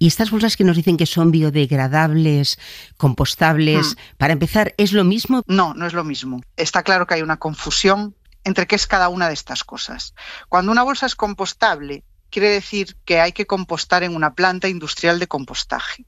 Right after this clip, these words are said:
Speaker 2: Es decir, no puedes hacer compost tú en tu casa, que es lo que mucha gente piensa, ¿no? De cojo, la troceo y la convierto en tierra, ¿no? O la mezclo y la puedo compostar como igual que composto hojas o residuos orgánicos. Y esto no es así, tiene que ir a una,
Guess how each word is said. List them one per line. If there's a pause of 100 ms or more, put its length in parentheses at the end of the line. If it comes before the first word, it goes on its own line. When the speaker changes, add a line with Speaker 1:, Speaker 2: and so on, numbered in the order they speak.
Speaker 2:
Es
decir,
no
puedes
hacer
compost
tú
en
tu
casa, (500)
que
es
lo
que
mucha
gente
piensa,
¿no?
De
cojo,
la
troceo
y
la
convierto
en
tierra,
¿no?
O
la
mezclo
y
la
puedo
compostar
como
igual
que
composto
hojas
o
residuos
orgánicos.
Y
esto
no
es
así,
tiene
que
ir
a
una,